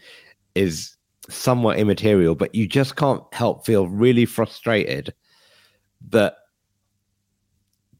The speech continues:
the referee just didn't do his job.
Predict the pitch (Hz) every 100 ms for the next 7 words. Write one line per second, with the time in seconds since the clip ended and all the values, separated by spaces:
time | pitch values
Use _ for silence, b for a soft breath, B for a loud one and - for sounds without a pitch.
0 | _ _ _ _ _ - 107 120 - 110
1 | 95 90 - _ - 120 98 58 - 104
2 | 82 87 - 80